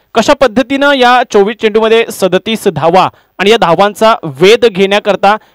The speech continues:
हे batters कशा पद्धतीनं रणनीती आखून या खेळपट्टीवरती येणार? अर्थातच दोन्ही संघ या ठिकाणी आपला पहिला पहिला विजय प्राप्त करून इथपर्यंत पोहोचलेले आहेत. दुसरा विजय प्राप्त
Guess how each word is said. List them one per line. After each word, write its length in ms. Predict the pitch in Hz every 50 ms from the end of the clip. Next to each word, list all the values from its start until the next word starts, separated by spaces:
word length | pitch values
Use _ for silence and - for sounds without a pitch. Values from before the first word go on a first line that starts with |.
| _ -
हे 60 | 202
batters 440 | 196 190 175 180 - - 254 240 -
कशा 240 | - 202 - - 208
पद्धतीनं 720 | - 190 185 180 170 190 - 196 185 175 165 156 165 190 185 - _ _ _ _ _ _ _ _ _ _ _ _ _ _ _ _ _ _ _ _ _ _ _ _ _ _ _ _ _ _ 147
रणनीती 520 | 165 185 196 208 254 277 302 294 233 294
आखून 340 | 302 269 247 - - 247 269
या 140 | 254 233 240 240
खेळपट्टीवरती 720 | - 220 208 202 214 208 - 220 220 214 208 - 214 196 -
येणार? 360 | 175 180 175 185 185 160 143 - _ -
अर्थातच 560 | 190 - - - 247 - 269 269 262 - 262 - - 196
दोन्ही 340 | 160 190 196 208 226 285 320
संघ 240 | - 269 247 247 269
या 140 | 262 254
ठिकाणी 420 | 247 - 233 208 254 247 254 262 254 -
आपला 260 | - 202 - 220 233 247
पहिला 380 | - - 214 190 190 202 226 233
पहिला 300 | - 220 202 202 220 220
विजय 480 | 208 170 165 160 135 208 220 190 151
प्राप्त 400 | 143 - - 190 196 - _ - 233 -
करून 200 | 220 214 220 220
इथपर्यंत 520 | - 196 185 - - - 208 208 202 190
पोहोचलेले 520 | 220 214 180 180 165 - - 185 185 185 190
आहेत. 440 | 156 156 147 165 180 165 - - 160 139 - _ _ _ _ _
दुसरा 340 | - 180 202 - 269 285 285
विजय 300 | 285 247 240 220 262 262
प्राप्त 340 | 269 262 226 208 - - 240